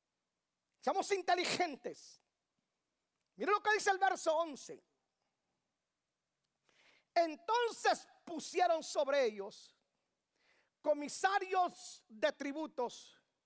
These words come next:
que los molestasen con sus cargas. ¿Cuáles son sus cargas?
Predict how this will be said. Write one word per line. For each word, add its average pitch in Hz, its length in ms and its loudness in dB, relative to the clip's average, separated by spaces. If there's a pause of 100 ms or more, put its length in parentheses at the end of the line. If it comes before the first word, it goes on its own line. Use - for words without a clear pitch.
(720)
que 262 180 2
los 349 840 2 (760)
molestasen 226 1300 -4 (960)
con 196 220 -8
sus - 260 -16
cargas. 170 800 -12 (2250)
¿Cuáles 359 280 4
son 392 180 2
sus - 200 -6
cargas? 269 580 -2